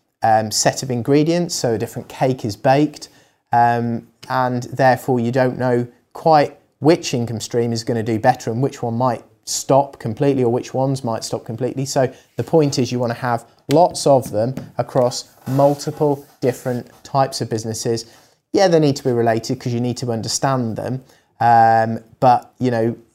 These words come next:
within your circle of, or within your sphere of comfort, uh, competence, you want to be setting up and, and, you know, having income streams from different businesses that are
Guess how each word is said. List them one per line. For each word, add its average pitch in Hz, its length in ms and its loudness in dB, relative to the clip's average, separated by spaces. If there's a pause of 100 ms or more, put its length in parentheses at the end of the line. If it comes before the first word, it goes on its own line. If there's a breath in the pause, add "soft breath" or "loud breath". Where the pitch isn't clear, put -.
(360)
within 143 420 4
your 135 300 0 (300)
circle 131 600 0
of, 113 240 -4
or - 360 -6
within 127 320 2
your 117 160 0
sphere 123 460 0
of 110 120 -8
comfort, 170 580 -2
uh, 113 240 2
competence, 135 760 -6 (360 soft breath)
you 127 120 2
want 131 260 0
to 131 120 -4
be 123 340 -2 (920 soft breath)
setting 147 460 0
up 127 260 0
and, 117 240 -2
and, 120 260 -2 (280)
you 123 160 -2
know, 120 80 0
having 135 300 -2
income 139 320 -2
streams 110 520 -8
from 117 360 0 (220 soft breath)
different 139 320 -2
businesses 123 440 -4
that 117 180 0
are 117 300 2